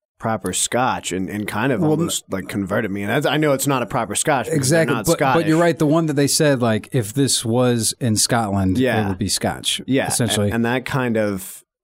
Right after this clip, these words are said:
Speaker 1: opened my eyes to stop. I mean, I've dabbled at, at bourbon's still forever gonna be my
Speaker 2: <laughs>
Speaker 1: go-to
Speaker 2: Which actually,
Speaker 1: because
Speaker 2: that brings me to my next
Speaker 1: I
Speaker 2: point,
Speaker 1: love
Speaker 2: 'cause,
Speaker 1: bourbon.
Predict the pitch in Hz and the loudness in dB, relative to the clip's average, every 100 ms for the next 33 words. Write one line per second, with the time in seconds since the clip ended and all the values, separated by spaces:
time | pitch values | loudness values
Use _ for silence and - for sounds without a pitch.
0 | - 110 104 101 101 - - 110 107 110 | -4 -2 0 0 0 -2 -2 -2 0 -2
1 | 113 92 104 101 92 87 85 78 - 85 | -2 -4 -2 -2 -2 -4 -4 -8 -8 -12
2 | 85 117 113 101 95 - - _ - - | -6 -4 -2 -2 -4 -6 -10 _ -8 -4
3 | 92 80 - - - 85 82 78 80 - | -4 -4 -12 -20 -10 -8 -8 -8 -12 -10
4 | 95 82 73 80 78 76 - 196 214 95 | -8 -8 -6 -6 -6 -10 -10 -6 -4 -4
5 | 87 - 80 85 143 143 208 247 294 196 | -6 -8 -10 -2 -2 2 0 0 0 2
6 | 131 170 220 247 220 202 170 156 147 - | 2 0 2 0 0 0 2 2 0 0
7 | 156 107 151 131 117 127 139 - | -2 0 0 0 0 0 0 -4